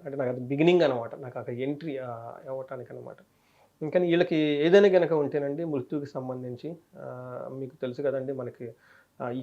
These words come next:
తీసేసే దేవుడు ఎవరంటేనండి ఈశ్వరుడు. అంతే కదా మనకి ము-, మనకేమంటారంటే సృష్టి, స్థితి, లయకారుడు. లయం అంటే ఏమంటారండి మనకి తీసేసుకోవటం మన దగ్గర నుంచి. దానికి ఏమంటే ఈశ్వరుడు అనమాట. ఆయన అనుగ్రహం ఉంటే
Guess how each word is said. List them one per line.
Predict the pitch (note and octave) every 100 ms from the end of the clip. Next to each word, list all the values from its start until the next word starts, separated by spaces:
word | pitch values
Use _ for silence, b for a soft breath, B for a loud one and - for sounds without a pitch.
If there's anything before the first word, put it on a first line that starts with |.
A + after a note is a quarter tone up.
| -
తీసేసే | F#3 F3+ E3+ -
దేవుడు | D3 D3 C#3+
ఎవరంటేనండి | C3+ C3+ B2+ C3+ C#3
ఈశ్వరుడు. | B2 - - - _ _ _ _ _ _ _ _ -
అంతే | B2+ C3+
కదా | B2+
మనకి | B2+ B2 C#3+
ము-, | D#3+ C#3 C3 C3 - b b b
మనకేమంటారంటే | D3 C3+ C#3+ C#3+ C#3 C3+
సృష్టి, | C3 - C3+ - E3 F#3 - -
స్థితి, | D3+ C#3 E3+ F3+ - -
లయకారుడు. | B2 B2 B2 B2 A2+ A2 A#2+
లయం | B2 C3 C#3+
అంటే | C3 C3
ఏమంటారండి | C3 B2+ B2 B2 B2+
మనకి | F3 C3+ C3 F#3+
తీసేసుకోవటం | - E3 D3 C#3 - C3 B2+
మన | B2 B2
దగ్గర | B2
నుంచి. | B2 A#2+ -
దానికి | C3 C3+ C#3
ఏమంటే | C#3+ C#3
ఈశ్వరుడు | C#3+ - - A#2+
అనమాట. | A#2+ A#2 B2
ఆయన | B2
అనుగ్రహం | C3 C#3 C#3+ D3
ఉంటే | C#3 G#3+